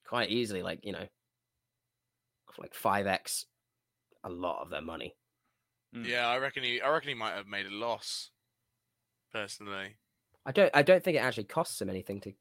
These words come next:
Speaker 1: to go in. I don't think he, 'cause he signs up for this Rally thing and they do all the shit. So I, I don't think he actually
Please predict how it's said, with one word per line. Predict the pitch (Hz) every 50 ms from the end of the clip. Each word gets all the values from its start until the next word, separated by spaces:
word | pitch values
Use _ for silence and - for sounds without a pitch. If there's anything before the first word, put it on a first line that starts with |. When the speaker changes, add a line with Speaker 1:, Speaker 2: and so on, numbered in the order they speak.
| - -
Speaker 1:
to | - 101
go | - 98 98 101
in. | 131 170 - - _ _ _ _ _ _ _ _ _ _ _ - -
I | -
don't | 123 131 113 -
think | - 110 98
he, | - 110 107 107 - - _ - - _ _ _ -
'cause | - 113
he | 117 139 143 143 131
signs | 127 - - 135 135 131 127 120 131
up | 127 -
for | - -
this | 123 117 113 - - - - - - - _ _ _ _ _ _ _ _ _ -
Rally | 104 113 123 120 120 120 117 110
thing | - - 107 101
and | 98 98
they | 101 101 104 101 - -
do | 104 98
all | 92 90
the | 76 90
shit. | - - 98 95 - -
So | - 104
I, | 104 107 - 110 113 120
I |
don't | 123 170 190 196
think | - 113
he | 98
actually | 95 95 - - 101 95